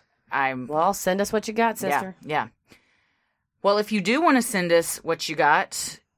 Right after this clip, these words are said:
Speaker 1: please do it on Instagram or Twitter at Sinisterhood Pod, or you can like us on Facebook at Sinisterhood. You can also email us at sinisterhoodpodcast at gmail dot com.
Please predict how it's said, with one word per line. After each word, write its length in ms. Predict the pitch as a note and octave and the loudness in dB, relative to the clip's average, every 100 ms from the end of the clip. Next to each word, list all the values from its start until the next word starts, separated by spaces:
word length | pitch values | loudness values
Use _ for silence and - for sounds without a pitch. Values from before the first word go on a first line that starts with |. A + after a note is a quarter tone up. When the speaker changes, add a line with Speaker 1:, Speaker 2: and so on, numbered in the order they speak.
| _ | _
Speaker 1:
please 680 | - G3+ B3+ G3 D#3+ F3+ E3 | -4 -2 0 -2 -4 -8 -4
do 200 | F#3 F#3 | 0 2
it 100 | F3+ | 2
on 140 | F3 | 2
Instagram 600 | D#3+ G3 - G3 F3+ F3+ | 0 -4 -4 -4 -2 -2
or 100 | C#3+ | -4
Twitter 440 | C#3+ - E3+ G#3+ B3+ | -8 -4 0 0 0
at 260 | C#3 C#3 | -2 -4
Sinisterhood 720 | - E3+ D#3+ D#3 E3+ D3+ C#3+ | -6 -10 -10 -8 -8 -6 -8
Pod, 440 | - C#3 D3 G3 F#3+ | 0 2 4 2 -2
or 320 | D3+ D3+ D3 | -4 -2 -2
you 140 | D3 D3 | -4 -8
can 420 | E3 D3 C#3+ C#3+ - | -10 -8 -6 -8 -10
like 220 | C3+ C3+ | -10 -8
us 120 | D#3 F3+ | -6 -6
on 120 | F3+ | -6
Facebook 500 | - G3 - F#3+ F#3 | -6 -6 -6 -10 -8
at 80 | F#3 | -12
Sinisterhood. 960 | - G3 A#3 A#3+ - A#2+ A#2 B1 A#1 - _ - _ _ _ | -10 -4 -4 -4 -8 -10 -8 -10 -10 -14 _ -20 _ _ _
You 80 | C#3 | -8
can 100 | F3+ | 0
also 300 | F3+ - G#3+ - | 0 4 2 2
email 420 | B3 C#4 G3 D3+ | -2 2 4 4
us 340 | C#3 D#3 - - | 0 -2 -6 -4
at 220 | C#3+ C#3 | -4 -4
sinisterhoodpodcast 1500 | - F#3+ F#3+ F#3+ G#3+ A3 A#3 G#3 - A#3 C4+ - A#2 B2 - | -6 -6 -6 -4 -6 -4 -6 -6 -4 -4 -4 -6 -8 -8 -12
at 80 | B2 | -16
gmail 400 | - C3+ C3+ A#2+ | -14 -10 -8 -8
dot 220 | G#2+ F#2 | -10 -12
com. 400 | - - C#2+ B1+ | -12 -12 -12 -16